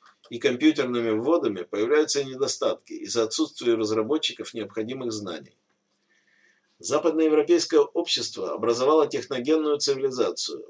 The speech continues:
в основе которой лежит развитие науки и техники. Следовательно, должна была возрасти и грамотность населения.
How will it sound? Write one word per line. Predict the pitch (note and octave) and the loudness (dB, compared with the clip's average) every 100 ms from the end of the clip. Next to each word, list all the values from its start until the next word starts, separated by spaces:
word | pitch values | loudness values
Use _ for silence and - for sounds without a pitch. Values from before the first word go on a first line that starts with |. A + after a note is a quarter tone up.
| - | -6
в | |
основе | A2 - E3+ D#3+ | -4 0 0 0
которой | C3+ A#2 A2 F#2+ F2 - _ | 0 0 0 0 -4 -6 _
лежит | G2 A2 A2 - | -4 -2 -2 -4
развитие | - F#2+ A#2+ D#3 D3 | -6 -6 -4 -2 -2
науки | C3+ C#3 C#3+ C#3+ | 0 -2 -2 -8
и | |
техники. | C3 F3 - - - - _ _ _ | -4 -4 -4 -12 -20 -20 _ _ _
Следовательно, | - C#3+ D#3+ D#3+ B2+ F#2+ E2+ D2 C2 | -10 0 2 2 0 -4 -10 -12 -12
должна | F2+ A2 A2+ D#3+ | -4 -4 -2 0
была | D#3+ D3+ D3 C#3+ | 2 4 2 0
возрасти | A2+ A#2+ A#2+ - - D#3 | -4 -4 -2 -4 -2 -4
и | |
грамотность | A#2+ C#3 D3 - C#3 A#2 C#3 | 0 0 0 -4 -8 -10 -8
населения. | - B2 A2 E2+ B1 - | -8 -4 -6 -6 -12 -20